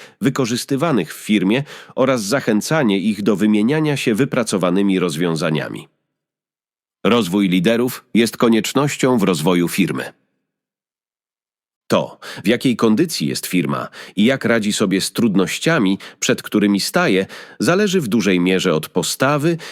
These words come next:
i poziomu kompetencji osób, które ją tworzą, szczególnie kadry zarządzającej.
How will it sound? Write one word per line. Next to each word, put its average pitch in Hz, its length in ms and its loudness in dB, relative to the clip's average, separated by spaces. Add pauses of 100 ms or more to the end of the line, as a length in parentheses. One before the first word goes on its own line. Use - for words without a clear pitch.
(100)
i - 100 0
poziomu 156 420 2
kompetencji 117 800 0
osób, 120 440 -2 (220)
które 190 280 2
ją 120 180 0
tworzą, 80 440 -2 (380)
szczególnie 80 640 0 (200)
kadry 85 400 0
zarządzającej. 76 1000 -4